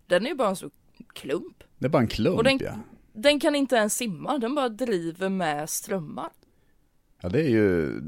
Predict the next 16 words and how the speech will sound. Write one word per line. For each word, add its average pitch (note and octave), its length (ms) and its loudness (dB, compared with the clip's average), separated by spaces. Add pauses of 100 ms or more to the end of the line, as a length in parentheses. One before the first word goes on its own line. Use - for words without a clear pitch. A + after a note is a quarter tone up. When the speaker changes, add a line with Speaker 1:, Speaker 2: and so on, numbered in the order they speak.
(120)
Speaker 2:
ja, G#2+ 160 -6
den A#2 340 0
är G#2 40 2
ju G2 100 -2
riktigt G2+ 360 -6
ful, - 300 -10
ja. - 80 -10 (1000)
Speaker 1:
Och G#3+ 60 4
den D#4+ 260 4
är C4 40 2
ju F#3+ 80 2
också D#3+ 460 -4 (200)
jättestor. A3+ 1080 -4 (320)
Speaker 2:
Ja, C#3+ 360 8 (120)
men, D#3 280 2
eh, D3+ 160 2